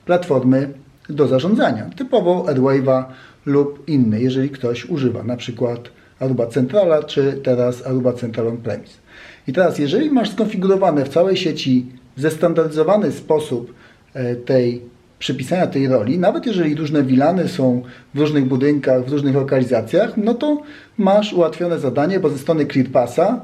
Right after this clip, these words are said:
wysyłasz tylko informację o nazwie roli, a całą resztę masz przypisaną gdzie indziej. To jest duże ułatwienie, jeżeli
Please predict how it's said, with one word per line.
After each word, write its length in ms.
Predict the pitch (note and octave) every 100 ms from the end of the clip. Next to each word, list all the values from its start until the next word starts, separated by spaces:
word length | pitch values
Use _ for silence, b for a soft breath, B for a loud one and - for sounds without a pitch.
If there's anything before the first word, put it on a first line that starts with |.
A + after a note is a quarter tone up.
| -
wysyłasz 420 | G#3+ G#3+ D#4+ A3+
tylko 520 | - F#3+ E3 E3 - - G3
informację 880 | F#3 F#3+ C3+ B2 A2+ - B2+ A#2+ - B B B B
o 220 | C3+ C3+
nazwie 420 | C#3 B2+ A2 C3
roli, 260 | E3+ C3 G#2+ - B B B
a 100 | C#3
całą 280 | F#3 B3 E3
resztę 220 | D#3+ F3
masz 120 | D#3
przypisaną 460 | - C3 C#3+ C3+ D3
gdzie 120 | E3
indziej. 300 | A#2+ G#2+ - - - B B B B B -
To 160 | D#3 G3
jest 300 | A#3+ - - D3 D3+
duże 300 | D#3 E3+ D#3+
ułatwienie, 460 | D3+ D3 D#3 E3+
jeżeli 440 | D#3 C#3+ D#3 D#3+